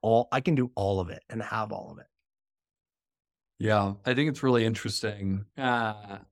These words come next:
Speaker 2: and I, we, we've spoken about this a few different times, but one of the, one thing that I wanna say really quick is it's obviously amazing if, if people can,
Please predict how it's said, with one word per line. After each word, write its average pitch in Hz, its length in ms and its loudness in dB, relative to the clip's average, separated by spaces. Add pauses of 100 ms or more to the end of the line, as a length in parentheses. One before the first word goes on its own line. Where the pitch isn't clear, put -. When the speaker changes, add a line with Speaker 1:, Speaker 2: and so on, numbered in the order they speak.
(100)
Speaker 2:
and 117 140 0
I, 113 260 2
we, 120 300 0
we've 117 220 -6
spoken 117 380 0
about 98 280 -4
this 98 180 -8
a 95 40 -12
few 104 180 -6
different 95 280 -2
times, 95 380 -2
but 98 400 -2 (720)
one 135 240 4
of 135 120 4
the, 123 240 2
one 123 260 2
thing 131 180 2
that 123 80 2
I 113 40 2
wanna 107 220 -2
say 110 220 -6
really 104 200 -6
quick 104 320 -8
is 98 400 -2 (840)
it's 135 180 0
obviously 127 460 2
amazing 107 560 -4
if, 98 180 -6 (100)
if - 240 -8
people 104 440 0
can, 98 680 0